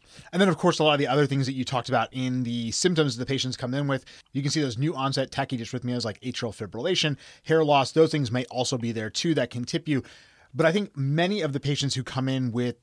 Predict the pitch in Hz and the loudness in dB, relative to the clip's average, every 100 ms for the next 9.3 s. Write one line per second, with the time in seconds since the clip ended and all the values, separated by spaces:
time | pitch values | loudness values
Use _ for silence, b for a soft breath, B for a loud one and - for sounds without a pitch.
0 | _ - - 160 - 170 147 139 139 135 | _ -20 -6 -2 0 -2 -2 -2 -4 -4
1 | 135 131 123 110 117 123 143 143 147 - | -4 -4 -4 -6 -8 -10 -8 -8 -8 -8
2 | 160 - b b 113 165 190 - - 180 | -8 -10 b b 2 4 4 0 -8 -4
3 | 170 - 127 135 143 131 117 - 147 - | -4 -4 -4 -2 -2 -2 -6 -6 -8 -8
4 | - 135 131 117 - 120 117 85 82 110 | -6 -2 -2 0 -2 -2 -4 -8 -8 -8
5 | 107 _ _ - 170 151 143 127 120 113 | -8 _ _ -4 -2 0 -2 -6 -6 -6
6 | 101 110 107 127 165 139 - B B - | -4 -6 -4 -2 0 -2 -4 B B -8
7 | 151 143 135 185 170 143 147 135 120 120 | -6 -4 2 4 2 2 0 0 -4 -6
8 | 120 113 - - 175 - 131 104 87 - | -4 -4 -4 -2 -2 -2 -6 -8 -8 -6
9 | 135 127 | -2 -2